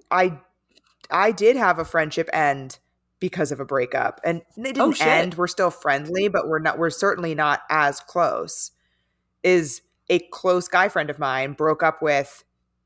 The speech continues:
Speaker 1: or got broken up with, but by a close girlfriend of mine. And she also moved.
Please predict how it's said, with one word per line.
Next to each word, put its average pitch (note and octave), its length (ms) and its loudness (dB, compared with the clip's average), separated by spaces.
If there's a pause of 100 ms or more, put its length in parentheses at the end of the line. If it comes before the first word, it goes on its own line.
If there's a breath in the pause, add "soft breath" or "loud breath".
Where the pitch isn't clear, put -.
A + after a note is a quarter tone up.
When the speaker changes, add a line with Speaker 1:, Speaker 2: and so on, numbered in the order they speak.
(160)
Speaker 1:
or D3 80 -6
got D3 280 0 (380)
broken C#3 240 -10
up B2+ 160 -12
with, B2 260 -12 (760)
but E3 260 2
by D3+ 180 4
a D3+ 180 4
close D#3+ 360 0
girlfriend D#3+ 460 0
of B2+ 80 -10
mine. A#2+ 500 -4 (480)
And D3 840 0 (1600)
she F3 320 -4
also D#3+ 340 0
moved. A3 640 -2